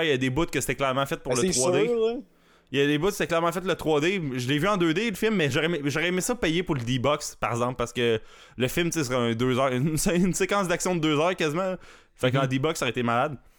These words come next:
Speaker 1: Fait que, euh, recommandez ce film-là si vous voulez le voir. Euh, euh, j'ai, j'ai commencé, euh, Entourage. Je suis rendu à la saison quatre, ok ? Mais ça se regarde vite, ok ? À ma défense, ça se regarde vite, Entourage. Puis, euh, cette série-là, c'est, dans le fond, c'est l'histoire d'un, d'un dude à Hollywood, un acteur,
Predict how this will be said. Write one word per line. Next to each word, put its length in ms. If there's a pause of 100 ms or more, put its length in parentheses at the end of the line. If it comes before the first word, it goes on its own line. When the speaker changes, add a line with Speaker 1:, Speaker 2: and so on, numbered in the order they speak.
(400)
Speaker 1:
Fait 160
que, 80
euh, 720
recommandez 480
ce 100
film-là 200
si 120
vous 60
voulez 140
le 40
voir. 200
Euh, 180 (840)
euh, 240
j'ai, 180
j'ai 100
commencé, 640 (720)
euh, 420 (120)
Entourage. 760 (200)
Je 80
suis 80
rendu 160
à 20
la 60
saison 300
quatre, 380
ok ? 140 (240)
Mais 100
ça 120
se 100
regarde 260
vite, 240
ok ? 120
À 160
ma 120
défense, 300
ça 80
se 80
regarde 220
vite, 160
Entourage. 300 (640)
Puis, 360
euh, 180
cette 140
série-là, 380
c'est, 180
dans 60
le 60
fond, 160
c'est 140
l'histoire 320
d'un, 260
d'un 220
dude 320
à 140
Hollywood, 380
un 120
acteur, 480